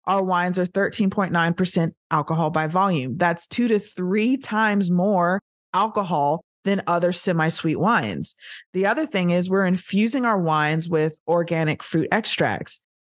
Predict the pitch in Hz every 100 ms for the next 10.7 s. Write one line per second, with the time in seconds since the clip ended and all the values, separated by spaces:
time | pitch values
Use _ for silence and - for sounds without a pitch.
0 | _ 170 180 196 214 294 285 175 180 185
1 | 175 190 254 175 170 - 190 185 170 208
2 | 247 170 135 107 - - _ _ 165 185
3 | 214 208 - 170 190 208 254 226 175 170
4 | 170 185 170 185 208 196 170 175 175 170
5 | - 165 165 - - 185 190 175 170 156
6 | - 180 214 - - 170 175 190 185 170
7 | 170 - 117 202 - - - 190 233 -
8 | 208 - 170 160 156 156 165 170 165 165
9 | - - 160 156 - 247 269 220 214 190
10 | - 190 208 185 165 160